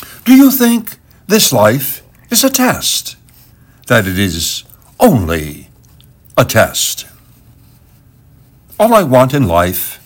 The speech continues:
is for people to look at me and think,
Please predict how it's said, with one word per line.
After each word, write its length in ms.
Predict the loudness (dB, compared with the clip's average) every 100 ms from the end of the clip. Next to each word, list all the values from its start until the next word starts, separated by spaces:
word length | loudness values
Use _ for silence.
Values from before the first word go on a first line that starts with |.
| _ -6
is 120 | -2 0
for 180 | 0 -2
people 420 | 0 0 0 -2
to 140 | 0
look 260 | 0 0 2
at 220 | -2 0
me 480 | -4 -2 -2 -4 -8 _ _ _ _ _ _
and 180 | 0 0
think, 400 | 0 0 0 -2